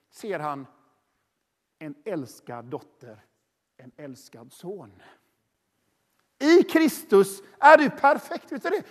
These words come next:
Du är fullkomlig. Du är fullkomlig. I Kristus är du ren. Utan minsta smutsfläck. För att vara lite provokativ.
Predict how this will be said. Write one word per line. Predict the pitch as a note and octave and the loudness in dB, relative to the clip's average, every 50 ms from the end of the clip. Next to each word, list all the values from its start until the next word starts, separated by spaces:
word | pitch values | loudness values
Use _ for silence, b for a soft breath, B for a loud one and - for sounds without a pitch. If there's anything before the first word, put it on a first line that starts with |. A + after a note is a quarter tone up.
| B B B | B B B
Du | C#4+ D#4 | -8 -8
är | C#4 | -6
fullkomlig. | - - F4 E4+ B3 - - G#3+ F#3+ G#3+ D#4 D4+ A#3 B2+ - _ _ _ _ _ _ _ _ _ _ _ _ _ _ _ _ | -6 -4 -4 -4 -4 -2 -2 -2 0 -2 -4 -6 -8 -10 -14 _ _ _ _ _ _ _ _ _ _ _ _ _ _ _ _
Du | - C4+ D4+ | -10 -8 -8
är | C4 | -6
fullkomlig. | - F4 F4+ D#4+ - - A3 G3+ A3 D4+ D#4+ C4+ C#3+ - - _ _ _ _ _ _ _ _ _ _ _ _ _ _ _ _ _ _ _ _ _ _ _ _ _ _ _ _ _ _ _ _ _ _ _ _ _ _ _ _ - | -4 -4 -2 -2 -4 -4 -6 -6 -6 -6 -8 -10 -12 -14 -18 _ _ _ _ _ _ _ _ _ _ _ _ _ _ _ _ _ _ _ _ _ _ _ _ _ _ _ _ _ _ _ _ _ _ _ _ _ _ _ _ -8
I | B3 C#4 C#4+ D4+ D4 C#4+ | -6 -4 -4 -4 -4 -6
Kristus | - C#4 C4+ G#3+ - - - F3+ E3 - | -6 -8 -8 -8 -8 -6 -6 -6 -6 -6
är | - A#3+ | -8 -8
du | G#3 G3+ F#3 F#3 | -8 -8 -6 -6
ren. | G3+ A3+ B3+ A#3+ F#3 D3 C3+ C3 A2+ G2+ - - - _ _ _ _ _ _ _ _ _ _ _ _ _ - - | -6 -6 -6 -6 -8 -8 -8 -12 -14 -18 -20 -20 -20 _ _ _ _ _ _ _ _ _ _ _ _ _ -14 -8
Utan | C#4+ D4+ A#3 - A3+ G#3+ A3+ A#3+ C4 C4+ | -6 -6 -2 0 0 0 0 -2 -4 -4
minsta | D4+ D#4+ D4 A#3 - - - G#3+ | -2 -2 -2 -2 -4 -4 -6 -8
smutsfläck. | E3+ - C4 C#4+ A3+ - - - C4+ D4 - - - - - _ _ _ _ _ _ _ _ _ _ _ _ _ _ _ _ _ _ _ _ _ _ _ _ _ _ _ _ _ _ _ _ _ _ _ _ _ _ _ _ _ _ _ _ _ _ _ _ _ _ _ _ _ | -6 -6 -6 -8 -8 -8 -8 -8 -8 -8 -8 -10 -20 -20 -20 _ _ _ _ _ _ _ _ _ _ _ _ _ _ _ _ _ _ _ _ _ _ _ _ _ _ _ _ _ _ _ _ _ _ _ _ _ _ _ _ _ _ _ _ _ _ _ _ _ _ _ _ _
För | - - | -2 0
att | A3+ C#4 | 4 8
vara | C#4+ C4+ B3 | 10 10 10
lite | A#3+ C4 D4 D4 B3+ F3 - - - - B3 B3+ | 10 8 6 6 4 2 0 -2 4 6 6 6
provokativ. | B3 B3+ C#4 C#4 A3+ F3+ F#3 E3+ - F3 D3 C3 A#2 | 6 4 0 -2 0 0 -2 -2 -2 -2 -4 -4 -6